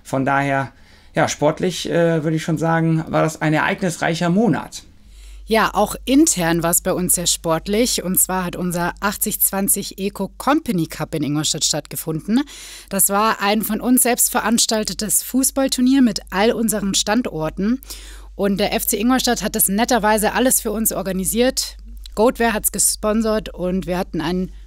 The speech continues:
Speaker 2: wunderschönen Tag draußen im Freien. Und letztendlich hat unser Standort in München das Ding für sich entschieden.
Speaker 1: Ja, wie so oft im Fußball. <laughs>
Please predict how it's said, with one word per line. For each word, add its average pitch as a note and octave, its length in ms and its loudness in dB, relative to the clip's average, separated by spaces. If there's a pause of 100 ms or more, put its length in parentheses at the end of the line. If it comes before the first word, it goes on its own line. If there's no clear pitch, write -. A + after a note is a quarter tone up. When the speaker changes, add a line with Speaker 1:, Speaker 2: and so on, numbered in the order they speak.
(160)
Speaker 2:
wunderschönen C#4 460 4
Tag G#3+ 420 -2 (100)
draußen A3 360 2
im G#3 140 -2
Freien. G3+ 460 0
Und F#3+ 300 -4
letztendlich G3+ 600 -2
hat - 240 -8
unser F#3 280 -2
Standort G#3 500 0
in F3+ 160 -2
München A3 420 4 (420)
das - 220 0
Ding A3 200 4
für G3 140 -4
sich F#3 200 2
entschieden. D3+ 500 -2 (340)
Speaker 1:
Ja, A#2+ 460 0
wie C3 80 -2
so C3 160 2
oft D3+ 220 0
im A2+ 80 -4
Fußball. G#2+ 500 -4
<laughs> - 40 -20